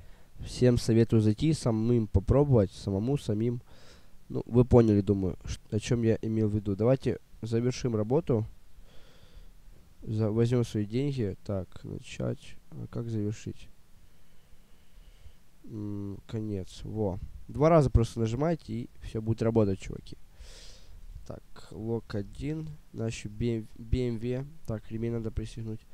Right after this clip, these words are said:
Обязательно. Не, ну B M W вообще на стиле. Это, это ж, а, это, э, М семь.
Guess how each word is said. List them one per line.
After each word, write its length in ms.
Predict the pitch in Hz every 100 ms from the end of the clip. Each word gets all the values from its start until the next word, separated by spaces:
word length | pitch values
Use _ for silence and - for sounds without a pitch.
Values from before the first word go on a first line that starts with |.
| - - - - - -
Обязательно. 800 | 117 110 107 110 117 - 113 - - -
Не, 180 | 131 120
ну 100 | 107
B 140 | 107 120
M 80 |
W 140 | 123 135
вообще 280 | 113 - 113
на 100 | 101
стиле. 300 | - 107 98
Это, 240 | - - -
это 180 | - 113
ж, 220 | 117 - - - -
а, 180 | 131
это, 160 | 120 - -
э, 120 | 98 - - - - - - - - - - - - - - - - -
М 180 | - 107
семь. 400 | 101 - 113 127